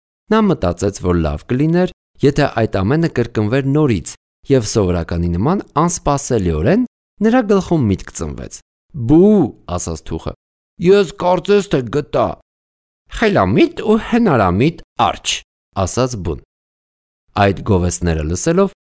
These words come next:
Թուխը լրջացավ ու ասաց համեստորեն, որ այդ միտքը, այո, պատահաբար իր գլուխը եկավ։ Եվ նա բացատրեց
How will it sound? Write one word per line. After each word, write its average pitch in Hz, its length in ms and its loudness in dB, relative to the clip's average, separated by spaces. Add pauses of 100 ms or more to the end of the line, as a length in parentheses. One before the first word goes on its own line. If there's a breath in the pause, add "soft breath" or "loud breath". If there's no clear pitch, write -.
(180)
Թուխը 233 360 2
լրջացավ 95 540 -2
ու 117 140 0 (120)
ասաց - 320 -8
համեստորեն, 185 680 0 (320)
որ 120 200 4
այդ 98 100 -2 (120)
միտքը, 196 340 -2 (200)
այո, 80 180 -4 (260)
պատահաբար 180 640 0 (160)
իր 90 160 -2
գլուխը 80 380 -6
եկավ։ 71 320 -10 (520)
Եվ 104 160 4 (120)
նա 175 80 2 (160)
բացատրեց 92 600 -4